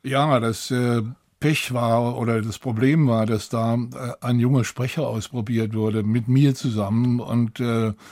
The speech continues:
der kam schon hochnervös. Ich war nervös, der war nervös und ich habe ihm empfohlen, ein Bier zu trinken.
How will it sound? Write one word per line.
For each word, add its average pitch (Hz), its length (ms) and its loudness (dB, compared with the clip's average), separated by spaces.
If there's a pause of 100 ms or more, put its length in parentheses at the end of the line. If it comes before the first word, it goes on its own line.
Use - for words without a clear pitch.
(220)
der 117 80 -4
kam 123 240 0
schon 127 240 0
hochnervös. 127 640 0
Ich 160 260 0
war 143 100 2
nervös, 131 440 0
der 117 200 0
war 131 140 0
nervös 139 480 0
und 120 160 -2
ich 123 160 -4
habe 131 140 0
ihm 131 100 2
empfohlen, 127 440 2
ein 120 120 2
Bier 147 220 2
zu 135 140 -4
trinken. 123 500 0